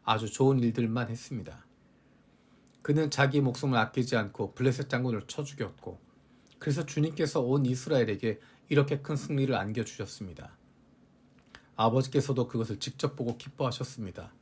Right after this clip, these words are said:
그런데 지금 무엇 때문에 이유도 없이 다윗을 죽여 죄 없는 피를 흘려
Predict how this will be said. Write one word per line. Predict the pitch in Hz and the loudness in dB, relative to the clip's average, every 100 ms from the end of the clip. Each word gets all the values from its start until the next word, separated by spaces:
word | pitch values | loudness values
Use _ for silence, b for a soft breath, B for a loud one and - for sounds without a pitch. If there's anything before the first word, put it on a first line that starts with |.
| b b b b b b b | b b b b b b b
그런데 | 180 175 | -2 0
지금 | 160 160 160 120 | -2 0 2 4
무엇 | 147 165 | 4 4
때문에 | 156 123 104 107 98 - | 2 2 0 -4 -4 -2
이유도 | 143 175 151 | 0 2 4
없이 | 123 - - | 2 0 -6
다윗을 | - 110 123 151 | -2 0 0 -2
죽여 | - - 90 - _ _ _ - | -4 -6 -8 -10 _ _ _ 0
죄 | 131 | 6
없는 | 139 147 143 | 8 8 2
피를 | 143 131 123 | 0 0 0
흘려 | 123 113 107 | 0 2 0